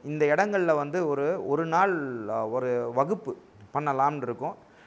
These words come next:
இது வந்து முழுக்க முழுக்க வந்து பார்த்தீங்கன்னா, வழிபாடுகள் ரீதியா. நான் ஏன் இதெல்லாம் இன்னைக்கு உங்களுக்கு தெரியும், நான் ஒரு விளம்பரம் கொடுத்தேன்னா ஒரு கூட்டம் வருமா வராதான்னு உங்களுக்கே தெரியும்.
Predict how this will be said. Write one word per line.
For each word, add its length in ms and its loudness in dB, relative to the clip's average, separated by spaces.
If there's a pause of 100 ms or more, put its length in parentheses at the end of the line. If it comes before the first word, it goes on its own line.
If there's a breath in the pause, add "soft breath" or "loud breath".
(140 loud breath)
இது 240 0
வந்து 280 4
முழுக்க 460 2
முழுக்க 460 2
வந்து 220 2
பார்த்தீங்கன்னா, 760 0
வழிபாடுகள் 680 6
ரீதியா. 500 0
நான் 180 0
ஏன் 180 0
இதெல்லாம் 520 0 (160)
இன்னைக்கு 280 -6
உங்களுக்கு 300 -4
தெரியும், 400 -2
நான் 140 -2
ஒரு 140 0
விளம்பரம் 520 0
கொடுத்தேன்னா 560 0
ஒரு 240 -2
கூட்டம் 300 -4
வருமா 420 0
வராதான்னு 380 2
உங்களுக்கே 440 -4
தெரியும். 320 -6